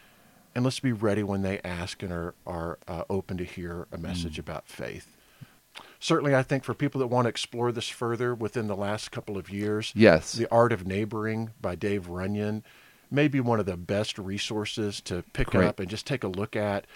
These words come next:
Speaker 1: You know, what does this mean? Uh, Dave is the first to say that, uh, he didn't coin the idea of loving our neighbors well. That's a biblical concept, and there's lots of examples of people doing this in their, in their communities and with their neighbors successfully and gracefully.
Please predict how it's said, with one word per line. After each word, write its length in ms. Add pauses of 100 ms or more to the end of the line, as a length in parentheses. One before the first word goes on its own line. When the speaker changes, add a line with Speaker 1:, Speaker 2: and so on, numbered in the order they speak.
(260)
Speaker 1:
You 100
know, 80
what 120
does 120
this 160
mean? 420 (360)
Uh, 220 (500)
Dave 360
is 120
the 80
first 320
to 80
say 340
that, 240 (460)
uh, 60 (360)
he 120
didn't 320
coin 380
the 100
idea 300
of 100
loving 340
our 80
neighbors 440
well. 400
That's 160
a 60
biblical 480
concept, 640
and 100
there's 140
lots 400
of 80
examples 600
of 100
people 260
doing 320
this 180
in 120
their, 220 (100)
in 100
their 100
communities 640
and 80
with 120
their 100
neighbors 540 (500)
successfully 920
and 120
gracefully. 800